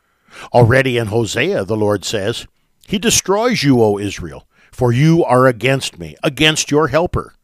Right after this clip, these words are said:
Chapter thirteen. Or as the original says, "Israel, that you are corrupt,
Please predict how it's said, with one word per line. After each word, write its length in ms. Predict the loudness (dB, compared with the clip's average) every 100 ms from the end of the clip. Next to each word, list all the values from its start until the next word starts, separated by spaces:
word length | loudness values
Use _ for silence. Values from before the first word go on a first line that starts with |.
| _ _
Chapter 340 | -6 -6 -8
thirteen. 580 | -10 -10 -12 -14 -14 -16 _ _ _ _ _ -20 -10 2
Or 320 | 6 8 6
as 220 | 4 0
the 120 | -2
original 460 | 0 0 -2 -4 -4
says, 500 | -4 -8 -10 -18 -20 _ _ _ _ _ _ _
"Israel, 600 | 2 2 2 -8 -12 -20 _ _ _ _ _ _ _ _ _ _ _ _ _
that 240 | 0 2 2
you 260 | 4 4 6
are 200 | 4 4
corrupt, 760 | 2 2 2 -2 -4 -16 -20